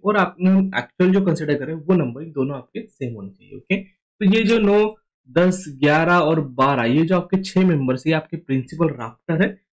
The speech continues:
तो again उनके लिए हमने क्या कर दिया, Maximum compressive force consider कर दिया, maximum tensile force consider किया। Again इसमें से जो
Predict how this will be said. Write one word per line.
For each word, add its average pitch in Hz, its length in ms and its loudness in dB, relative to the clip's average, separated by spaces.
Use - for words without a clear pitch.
तो 147 60 0
again 190 260 2
उनके 175 240 0
लिए 190 100 4
हमने 185 160 2
क्या 190 100 2
कर 180 180 0
दिया, 196 240 0
Maximum 143 440 0
compressive 143 480 0
force 180 240 0
consider 185 380 2
कर 180 120 -2
दिया, 185 220 2
maximum 147 380 0
tensile 131 420 -2
force 175 240 -4
consider 180 300 0
किया। 180 360 -2
Again 185 340 0
इसमें 175 280 -4
से 185 140 0
जो 185 140 2